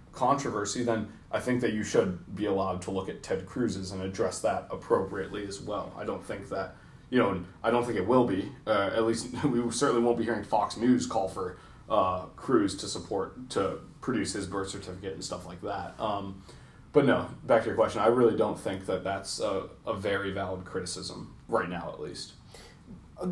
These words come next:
Speaker 2: just something in terms of, like, can they figure this out on the job? The, you know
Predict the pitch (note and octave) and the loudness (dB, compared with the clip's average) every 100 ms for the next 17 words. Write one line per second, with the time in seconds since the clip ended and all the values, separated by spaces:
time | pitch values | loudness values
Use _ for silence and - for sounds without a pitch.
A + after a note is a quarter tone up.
0 | F3 - A#3 A3+ - - - - F#3 F3+ | -4 -2 2 2 0 -4 0 6 6 8
1 | D#3+ C#3+ C#3 C#3+ C#3 D3 B2+ C3 B2 A2+ | 4 4 0 -2 2 2 4 2 4 2
2 | F#2+ - - C3+ B2+ A#2 A2 B2 A#2+ G#2+ | 2 -6 -4 0 2 2 2 2 2 4
3 | G#2+ G#2 - G#2+ F#2+ F#2 G2+ G2 F#2+ - | 4 4 2 -2 -4 -4 0 2 2 0
4 | - - - - - - - - - D#3 | -14 -20 -20 -20 -20 -20 -20 -18 -10 -6
5 | F3+ - G#2+ E3+ G3+ F3 C#3+ - | -6 -6 -8 0 6 6 6 2